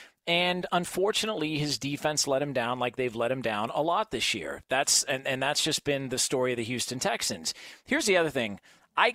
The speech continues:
I can't stand the overtime rules. I can't stand it. I,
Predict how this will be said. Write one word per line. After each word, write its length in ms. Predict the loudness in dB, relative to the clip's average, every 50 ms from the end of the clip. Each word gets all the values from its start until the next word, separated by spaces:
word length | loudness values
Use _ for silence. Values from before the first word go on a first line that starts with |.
| 2
I 160 | 2 2 2
can't 400 | 2 0 -2 0 0 0 0 2
stand 420 | 2 2 2 2 0 -2 -2 -2 -2
the 100 | -2 -2
overtime 480 | -2 -2 -4 -6 -8 -8 -8 -10 -10
rules. 420 | -12 -12 -12 -10 -4 -4 -4 -4 -4 -8 _ _ -10
I 80 | -8
can't 280 | -6 -2 -2 -2 0 2
stand 380 | 0 0 0 -2 -6 -6 -6 -8
it. 140 | -10 -12 -12 _ _ 2
I, 320 | 2 2 4 4 4 4